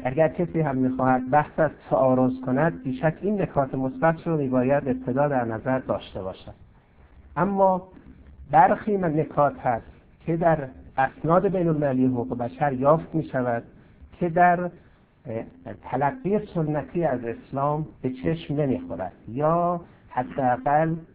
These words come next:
معارض اون تلقی دیده می‌شود. احیاناً برخی نکات هم هست که در تلقی سنتی از اسلام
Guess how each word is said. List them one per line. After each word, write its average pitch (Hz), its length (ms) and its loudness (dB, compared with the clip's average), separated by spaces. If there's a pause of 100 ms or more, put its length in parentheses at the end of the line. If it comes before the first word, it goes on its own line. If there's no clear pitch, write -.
(120)
معارض 131 800 0
اون 120 340 -2
تلقی 110 800 -6 (440)
دیده 117 240 -4
می‌شود. 95 540 -10 (840)
احیاناً 156 560 2 (180)
برخی 170 340 4
نکات 151 420 0
هم 110 240 -6 (140)
هست 151 520 2 (500)
که 165 400 0 (220)
در 123 200 0 (500)
تلقی 127 480 -4 (140)
سنتی 120 420 -6
از 107 120 -4 (100)
اسلام 151 600 2